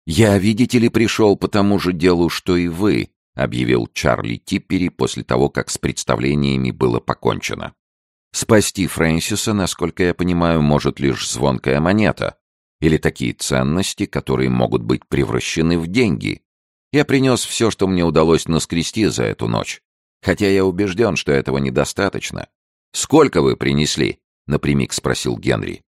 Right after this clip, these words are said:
«Миллион восемьсот тысяч. А вы?» «Да так, пустяки»,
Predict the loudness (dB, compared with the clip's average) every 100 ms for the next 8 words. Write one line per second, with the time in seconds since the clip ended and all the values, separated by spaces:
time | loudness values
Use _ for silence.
0 | _ _ _ _ _ _ 2 6 6 6
1 | 4 2 2 0 0 0 -2 -2 -4 -2
2 | -6 -10 -16 _ _ -2 0 2 0 0
3 | _ _ _ -4 0 0 4 4 4 0
4 | 0 0 -4 -6 0 0 -2